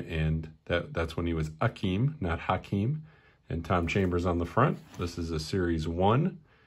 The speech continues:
Uh, so here we're looking for, uh, David Robinson rookies, uh, maybe some Michael Jordan cards, Magic Johnson, Larry Bird, Charles,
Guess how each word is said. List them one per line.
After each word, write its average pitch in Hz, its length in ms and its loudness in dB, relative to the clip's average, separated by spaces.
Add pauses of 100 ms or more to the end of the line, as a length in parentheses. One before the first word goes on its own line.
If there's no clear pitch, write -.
(420)
Uh, 78 300 4
so 82 200 2
here 90 220 4
we're 85 140 4
looking 82 340 0
for, 80 640 0
uh, 73 280 0
David 80 360 -2
Robinson 87 640 0
rookies, 117 560 -2 (600)
uh, 78 240 0
maybe 78 240 4
some 78 160 0
Michael 78 260 2
Jordan 90 480 0
cards, 90 640 2
Magic 78 400 0
Johnson, 107 560 0
Larry 71 300 0
Bird, 101 600 2
Charles, 78 360 0